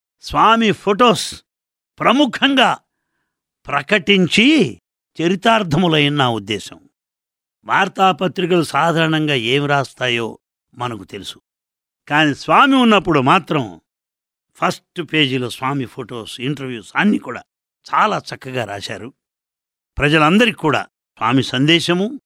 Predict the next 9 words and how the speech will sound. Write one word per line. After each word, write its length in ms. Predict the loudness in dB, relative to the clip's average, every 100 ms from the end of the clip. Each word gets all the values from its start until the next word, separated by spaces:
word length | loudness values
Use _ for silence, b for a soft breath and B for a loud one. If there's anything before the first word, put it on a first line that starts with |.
| _ _ _ _ _ _ _ _ -4
అందరూ 240 | 0 0
కూడా 160 | 0 -4
స్పష్టంగా 720 | -4 -6 -4 -2 0 0 -2 _ _ _ _
అందుకోగలిగారు 920 | -6 -4 0 0 2 0 0 -2 -6 -14 _ _ -12
అన్న 220 | -10 -10
విశ్వాసం. 640 | -12 -14 -14 -16 -20 -20 _ _ _ _ _ _ _ _ _ _ _
ఇంతటితో 440 | -10 -4 -4 -4 -4
ఆగలేదు. 600 | -4 -4 -6 -10 -14 -20 _ _ _ _ _ _ _ -4 0
చాలామంది 800 | 4 4 4 2 0 -4 -10